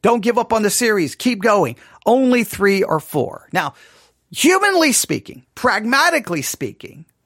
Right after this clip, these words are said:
that says you, you, you, you, you blew it. You, you, you took this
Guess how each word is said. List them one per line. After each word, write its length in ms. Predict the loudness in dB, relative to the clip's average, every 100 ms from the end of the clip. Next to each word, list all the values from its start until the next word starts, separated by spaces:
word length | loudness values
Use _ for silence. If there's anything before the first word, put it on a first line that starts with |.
| _ _ -2
that 160 | -2 0
says 540 | 2 4 2 -2 -8
you, 340 | -6 -6 -4
you, 240 | -4 -2 -4 -4
you, 200 | -6 -6
you, 180 | -8 -10 -8
you 120 | -8
blew 240 | -4 -6
it. 240 | -6 -16 -20 _ _ _ _ _
You, 160 | -4 -4 -10 -16 -6
you, 160 | -6
you 120 | -4 -2
took 320 | 0 0 0
this 340 | 0 2 0